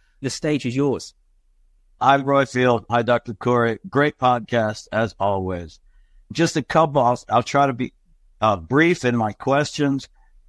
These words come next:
Speaker 2: Doctor Corey, d-, do you think, you spoke about a hundred and one years.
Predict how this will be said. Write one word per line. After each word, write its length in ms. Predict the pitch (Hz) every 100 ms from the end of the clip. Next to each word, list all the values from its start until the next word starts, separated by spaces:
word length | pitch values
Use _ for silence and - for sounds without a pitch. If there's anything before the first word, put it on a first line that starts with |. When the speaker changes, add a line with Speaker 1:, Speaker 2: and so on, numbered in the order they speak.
| -
Speaker 2:
Doctor 340 | 127 123 -
Corey, 420 | 107 143 147 135 117
d-, 180 | - - -
do 80 |
you 220 | 147 175 196
think, 420 | - 175 165 151 _ _ _ _
you 140 | 131
spoke 300 | - 147 151
about 200 | 139 139
a 60 | 123
hundred 380 | 127 139 139 123
and 140 | 117
one 240 | 117 120
years. 560 | 117 117 110 90 85 -